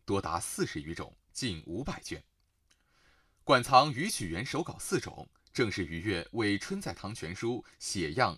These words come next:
刊刻而誊录的部分底本，共存六卷，分别为《春在堂尺牍》一卷、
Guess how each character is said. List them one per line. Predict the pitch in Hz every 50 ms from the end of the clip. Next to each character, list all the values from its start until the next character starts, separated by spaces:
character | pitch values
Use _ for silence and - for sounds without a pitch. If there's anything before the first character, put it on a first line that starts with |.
| - -
刊 | - - 190 196 220
刻 | - - - 113 - - - - - - -
而 | 98 101 -
誊 | - 120 87 90
录 | 107 98
的 | 87 85 82
部 | - - 123
分 | - 95 80
底 | - 80 95 143
本， | - 95 - - - - _ - - - - -
共 | - - 226 147
存 | - - 101 107 151
六 | 208 196 90
卷， | - - 82 - - _ _ _ _ _ - - _
分 | - - 139 135
别 | 110 95
为 | 87 82 73 76 82 - - - -
《春 | - - 220 226 233
在 | - - 104
堂 | 90 - 90 104 139
尺 | - - - - -
牍》 | - - 123
一 | 151 - 82
卷、 | - - 76